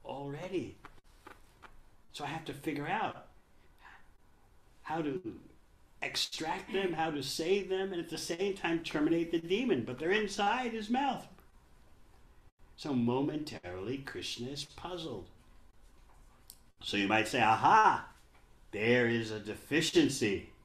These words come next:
in the Supreme Personality of Godhead. He's facing a conundrum, something he can't solve, at least for a while." But no,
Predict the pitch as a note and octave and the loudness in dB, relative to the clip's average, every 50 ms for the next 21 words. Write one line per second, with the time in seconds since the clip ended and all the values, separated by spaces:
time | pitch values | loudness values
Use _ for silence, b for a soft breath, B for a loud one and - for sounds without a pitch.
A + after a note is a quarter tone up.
0 | - - G2 F#2+ G2+ G2+ G2+ G2+ - G#2+ F#2+ - A#2 A2+ A2 G#2+ G#2 G#2+ G#2+ A2 | -18 -14 -12 -10 -10 -10 -10 -10 -10 -10 -6 -4 -2 0 0 -2 -2 -4 -6 -6
1 | - G2 F#2 F#2+ G2 F#2+ G2+ G2 F#2+ F2 F2+ F2+ F#2 F2+ E2+ E2 D#2+ D#2 - b | -6 -10 -10 -8 -8 -8 -8 -8 -8 -8 -8 -8 -8 -8 -8 -8 -10 -12 -16 b
2 | b b b b b b b b _ - - - - - - - - G2 - - | b b b b b b b b _ -20 -20 -20 -20 -20 -14 -10 -8 -8 -8 -6
3 | - A#2+ A#2+ A#2+ A#2 - A#2 G#2 G2+ G2 F#2+ - - G#2+ G2+ G#2+ A2+ A#2 B2+ B2+ | -2 0 0 0 0 0 -4 -4 -4 -6 -8 -8 -8 -6 -4 -2 0 0 2 2
4 | A2+ G#2+ G#2+ F#2 E2 E2 D#2+ - - - _ - - - - - - - - - | 2 0 -2 -4 -4 -8 -10 -14 -16 -20 _ -20 -20 -20 -20 -20 -16 -12 -8 -6
5 | A#2 A2+ - A#2+ G#2 G2+ F#2+ F#2+ - - - - - - - - - - - - | -6 -6 -6 -6 -6 -6 -8 -10 -12 -20 -20 -20 -20 -20 -20 -20 -20 -20 -20 -20
6 | - - - C3 B2+ C3 - A#2+ B2 A#2 A#2 A2+ A2 - - - - - A#2 G#2 | -10 -4 -2 -2 -2 -2 -4 -2 0 0 0 0 -2 -6 -6 -6 -6 -4 -4 -4
7 | G#2 A2 G#2+ G#2+ G#2 G2+ F#2 - A#2+ F2 F#2 F#2+ F#2+ G2 A#2 B2 A#2 - - - | -2 0 0 0 0 -2 -4 -8 -12 -14 -12 -10 -8 -6 -4 -4 -4 -6 -8 -12
8 | - - F#2 F2 E2+ F2 F2+ F#2 F#2+ F2+ D#2+ C#2+ - - - - - - - - | -12 -10 -8 -8 -6 -6 -6 -4 -4 -6 -6 -8 -10 -12 -16 -18 -20 -20 -20 -20
9 | - - - - - - - - - - D3 C#3 D3 F3 G3 F#3+ F3 D3+ A#2+ | -20 -20 -20 -20 -20 -20 -20 -20 -12 -12 -10 -8 -8 -10 -8 -8 -8 -8 -8